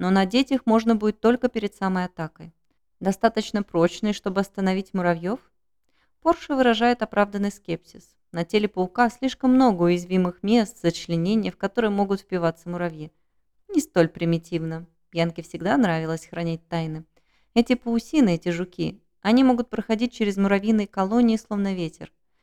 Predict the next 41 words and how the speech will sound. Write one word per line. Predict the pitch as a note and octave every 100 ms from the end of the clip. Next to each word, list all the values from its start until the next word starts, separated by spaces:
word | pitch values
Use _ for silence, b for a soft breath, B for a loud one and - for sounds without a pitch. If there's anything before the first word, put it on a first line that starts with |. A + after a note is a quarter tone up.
| _
И | F3+
вы | F3+ B3+
сможете». | - E3+ D#3+ E3 - - E3 _ _ _ -
Неуверенность | F3 F#3+ D4+ D#4+ C4+ B3
Порше | - C#4+ - B3+
выражается | A#3 A3 G#3+ A#3+ A#3
в | G#3
беспокойном | G#3 - G3+ - C4+ B3+ A#3+
подергивании | G#3+ G3 G3 G3 G3 G3
педипальп. | F#3+ F3+ - D#3+ D#3 _ _ _ _ _ -
«И |
тогда | F3+ F#3 F3+
я | F#3+ F#3+
буду | F#3 G3+
их | F#3
убивать? | G3+ F#3+ F#3 C4+ - _ _ _
Столько, | - F#3+ G#3 A3+
сколько | - G3 -
смогу? | - F#3+ F#3 A3+ - -
Этого | F3 F3 F3+
хватит?» | - A3+ - G#3+ _ _ _ _ _ _
Поза | F3 F#3 A#3
Бьянки | G#3+ F#3+ G3+ G#3
это | G#3
отрицает. | G#3 G#3+ - E3 D#3+ _ _ _ -
«Я | B3+
задумывалась | C#4+ D#4 D4+ C4+ E3 E3+ E3 -
над | F3+ E3+
этим, | E3+ F3
но | F3+ A#3+
боюсь, | A#3+ B3 A#3+
что | - G3+
даже | A#3+ B3+
ты, | B3 A#3+
сестра, | - G3 - F3+
не | F3
сможешь | F3 - A#3+ A3+ G#3+
их | G3+
остановить | G3+ - F3+ F3 F3
таким | F3 - F3
образом. | E3+ D#3+ D#3